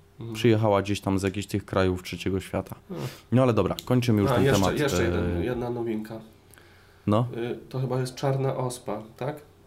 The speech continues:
Speaker 2: No to, no to jest chyba ta ospa prawdziwa.
Speaker 1: Ona miała taką odmianę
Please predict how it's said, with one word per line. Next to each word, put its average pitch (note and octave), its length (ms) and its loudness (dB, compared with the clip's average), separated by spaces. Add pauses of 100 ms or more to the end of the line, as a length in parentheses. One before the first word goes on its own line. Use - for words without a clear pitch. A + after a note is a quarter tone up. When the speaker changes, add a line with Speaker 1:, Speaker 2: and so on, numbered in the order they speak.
(960)
Speaker 2:
No F3 80 2
to, G3+ 140 2
no F#3+ 180 0
to F#3+ 100 0
jest F3 140 2
chyba D#3 160 2
ta C3+ 120 2
ospa A#2+ 220 2
prawdziwa. F#2 440 0
Speaker 1:
Ona C3+ 240 6
miała C3+ 240 6
taką B2+ 300 0
odmianę A2+ 680 2